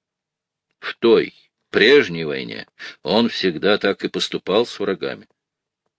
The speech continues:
Может, он теперь стал другим? Или у него уже не такой верный глаз?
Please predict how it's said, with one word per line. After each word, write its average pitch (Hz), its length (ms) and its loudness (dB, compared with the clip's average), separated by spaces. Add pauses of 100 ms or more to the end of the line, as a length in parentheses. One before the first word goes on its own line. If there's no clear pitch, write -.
(120)
Может, 78 320 -6
он 76 140 -8
теперь - 340 -8
стал - 300 -6
другим? 90 580 -8 (720)
Или 82 160 -4
у 82 80 -2
него 90 640 0
уже 85 440 -4
не 82 140 -6
такой 98 320 0
верный 90 420 -2
глаз? 113 540 -4